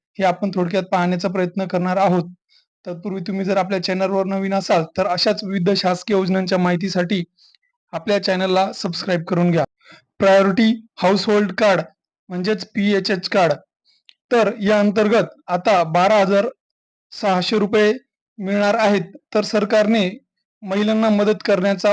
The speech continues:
उद्देशाने व स्वावलंबी व्हाव्यात या हेतूने डीबीटीद्वारे थेट गरजू व्यक्तींसाठी सदर पीएचएच कार्ड धारकांना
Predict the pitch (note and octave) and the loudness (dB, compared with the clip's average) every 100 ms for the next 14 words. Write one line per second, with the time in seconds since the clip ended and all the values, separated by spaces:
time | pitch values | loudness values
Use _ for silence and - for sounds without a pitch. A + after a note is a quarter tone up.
0 | G3 F#3+ F#3 G3 G#3+ G3+ G3+ G#3+ G#3+ G3+ | 0 -2 -2 0 0 0 2 0 0 2
1 | G3 G3+ G3 G#3+ F#3+ G3 F#3 - G3+ G3+ | 2 2 2 4 4 4 0 -2 0 4
2 | G#3 A3+ C4+ - F3+ F3+ A3 A3+ F3+ - | 4 4 0 -4 -2 2 2 2 0 -6
3 | _ _ F#3+ G3 G3+ G#3+ G#3+ G#3+ G#3 G3+ | _ _ -2 0 2 2 2 4 4 0
4 | - A3 B3 F3 - _ _ _ - F3 | -2 0 2 0 -8 _ _ _ -20 -6
5 | G3+ G#3 A3 A#3+ B3+ - _ _ - F3+ | -2 0 0 0 -2 -12 _ _ -12 -12
6 | F3+ A#3 A3+ A3+ A3 G#3+ F3 - _ _ | -2 0 2 2 2 0 -2 -6 _ _
7 | _ _ _ _ _ _ _ _ _ - | _ _ _ _ _ _ _ _ _ -6
8 | G#3 F#3+ A#3 A#3 - - A3 G#3+ A3+ - | -2 2 2 0 -6 -2 0 2 0 -2
9 | - G#3+ G#3 G3+ G3 G#3 G#3 A3+ F#3 | 2 2 4 2 2 2 2 4 2